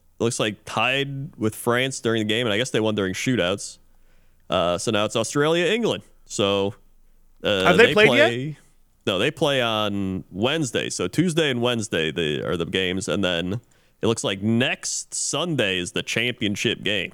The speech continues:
Speaker 1: So
Speaker 2: I, I'm, I mean this in the nicest way to all my British fans out there.
Speaker 1: <laughs>
Speaker 2: Um,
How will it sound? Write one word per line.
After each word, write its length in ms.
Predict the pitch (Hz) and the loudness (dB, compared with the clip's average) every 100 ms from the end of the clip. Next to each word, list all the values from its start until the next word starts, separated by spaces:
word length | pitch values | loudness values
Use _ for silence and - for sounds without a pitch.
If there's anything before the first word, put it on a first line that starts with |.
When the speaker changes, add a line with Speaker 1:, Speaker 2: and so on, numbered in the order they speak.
| - _ _ _ _ _ _ _ - - - - | -14 _ _ _ _ _ _ _ -20 -20 -20 -14
Speaker 1:
So 160 | - 160 | -2 2
Speaker 2:
I, 260 | 165 - | 2 2
I'm, 140 | 170 175 | 0 2
I 80 | 185 | 4
mean 180 | 214 254 | 4 2
this 120 | 247 | 0
in 40 | 202 | 2
the 60 | |
nicest 320 | 175 170 - | 4 2 2
way 180 | 185 175 | 6 6
to 100 | 170 | 6
all 180 | 123 135 | 4 6
my 100 | 165 | 6
British 360 | 139 147 139 - | 2 0 -2 -4
fans 300 | 135 127 117 | -6 -6 -6
out 180 | 110 - | -8 -8
there. 300 | 104 104 - _ _ _ - | -8 -8 -12 _ _ _ -6
Speaker 1:
<laughs> 60 | - - - - | -4 -4 -8 -2
Speaker 2:
Um, 500 | 127 123 117 113 | 0 2 0 -4